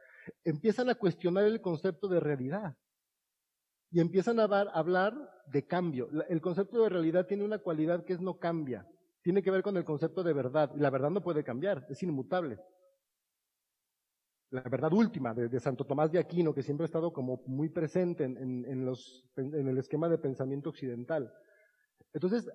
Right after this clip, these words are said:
acá se empieza a hablar desde la cibernética de la co-construcción de posiciones de real-, de observación.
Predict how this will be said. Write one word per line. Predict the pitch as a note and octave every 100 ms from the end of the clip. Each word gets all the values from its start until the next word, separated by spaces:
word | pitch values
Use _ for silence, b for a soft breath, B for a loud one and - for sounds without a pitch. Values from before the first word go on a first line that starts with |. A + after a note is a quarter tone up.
| -
acá | D#3 - G#3 A#3+ A#3
se | G3
empieza | F3 G3 G3+ A#3+
a |
hablar | A3 G#3+ G3+ G#3+ A3 -
desde | D3 C#3+ D3
la | C3
cibernética | D3+ D#3 D#3 G#3 G3+ G#3+ F#3 G3+
de | F3 D#3
la | C#3+ -
co-construcción | - A3+ A#3+ A#3+ F3 D3+ - D3 - - A#3 G#3 C3 C3
de | C#3 D3+
posiciones | D3+ D3 - C3+ - G3 G#3 A3+ G#3 -
de | C#3+
real-, | C3 C3 B2
de | C3+
observación. | B2 C#3+ B2+ B2 - G#3 A#2